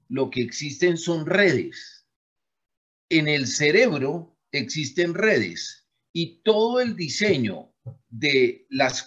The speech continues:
comunicaciones en la cuarta revolución industrial se basan en ese fundamento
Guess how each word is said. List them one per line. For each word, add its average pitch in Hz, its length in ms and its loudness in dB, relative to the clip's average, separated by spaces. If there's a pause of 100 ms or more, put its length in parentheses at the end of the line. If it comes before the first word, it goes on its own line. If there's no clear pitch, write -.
comunicaciones 139 1300 -2
en 107 140 -4
la 107 180 -4
cuarta 151 420 2
revolución 120 560 -6
industrial 170 840 -6 (480)
se 160 280 2
basan 180 460 2
en 156 160 -4
ese 180 260 -2
fundamento 127 920 -4